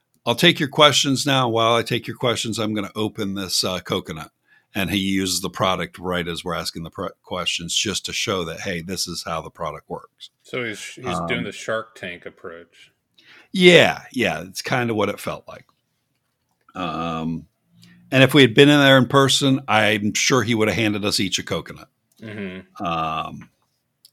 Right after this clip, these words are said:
Speaker 1: so the, um, presentation went fine. I asked my question about, okay, well, uh, this chart,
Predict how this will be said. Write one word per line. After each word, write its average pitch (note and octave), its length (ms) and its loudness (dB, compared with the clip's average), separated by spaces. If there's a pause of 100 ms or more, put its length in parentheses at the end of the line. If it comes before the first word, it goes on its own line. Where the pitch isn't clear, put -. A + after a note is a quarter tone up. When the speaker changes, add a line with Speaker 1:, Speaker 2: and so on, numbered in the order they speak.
(320)
Speaker 1:
so A2 840 0 (1000)
the, A#2 260 2
um, G2+ 840 0 (720)
presentation D3+ 680 0
went C3 160 -6
fine. C3+ 600 2
I C#3 180 6
asked E3 260 6
my C3+ 140 2
question B2+ 460 0
about, G#2 420 -2 (760)
okay, G#2+ 420 -4
well, F#2 320 -4
uh, G2+ 300 -8
this G2+ 200 -6
chart, A2+ 480 0